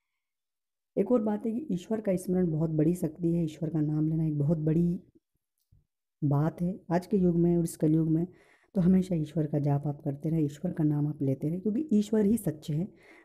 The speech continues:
बाकी सब असच है। मैं हमेशा अपने वीडियो में ये बात आपको कहता हूँ।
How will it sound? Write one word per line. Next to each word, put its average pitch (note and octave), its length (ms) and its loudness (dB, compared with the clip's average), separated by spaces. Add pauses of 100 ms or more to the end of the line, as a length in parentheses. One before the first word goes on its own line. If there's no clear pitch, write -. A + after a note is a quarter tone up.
(120)
बाकी D3 260 0
सब C#3+ 200 -4
असच D3 320 -6
है। D3+ 80 -2
मैं E3 120 4
हमेशा D#3 320 2
अपने C#3+ 200 -2
वीडियो C3+ 200 2
में C#3+ 120 4
ये C#3+ 60 2
बात D3 240 -2
आपको - 220 -12
कहता C#3+ 360 -8
हूँ। - 240 -12